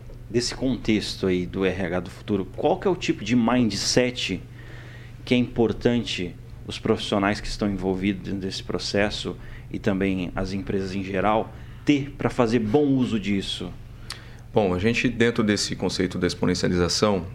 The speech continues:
Speaker 2: a gente trabalha com algumas competências, né, que são necessárias estarem, estarem sendo desenvolvidas. É, primeiro mindset que a gente precisa ter é o futurista,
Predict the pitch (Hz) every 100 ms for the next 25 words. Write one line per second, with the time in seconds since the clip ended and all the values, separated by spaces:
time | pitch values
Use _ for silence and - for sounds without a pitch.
0 | - 95 92 101 92 95 95 98 92 95
1 | 98 95 92 - 98 98 - 104 107 -
2 | - - 87 90 - 101 95 95 98 95
3 | - 92 92 92 - 110 113 - 107 95
4 | 95 98 101 87 87 - - - - -
5 | - - 90 90 87 - 113 127 127 110
6 | - 113 - 107 104 - 98 - 147 101
7 | 98 - - 107 92 -